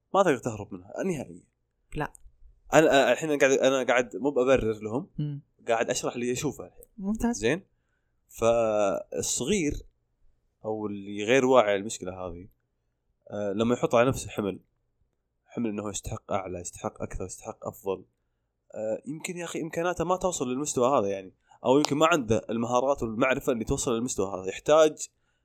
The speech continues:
Speaker 1: عدد من السنوات، عدد من المهارات، عدد من الخبرات اللي،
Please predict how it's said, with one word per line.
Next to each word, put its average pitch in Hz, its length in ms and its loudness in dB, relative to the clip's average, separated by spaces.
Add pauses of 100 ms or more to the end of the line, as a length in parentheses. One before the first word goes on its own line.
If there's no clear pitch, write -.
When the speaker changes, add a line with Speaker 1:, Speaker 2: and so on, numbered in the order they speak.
(180)
Speaker 1:
عدد 110 300 2
من 98 220 -8
السنوات، 113 560 -4
عدد 107 300 -2
من 95 140 -10
المهارات، 107 540 0
عدد 113 180 4
من 104 80 -8
الخبرات 113 460 -4
اللي، 110 180 -6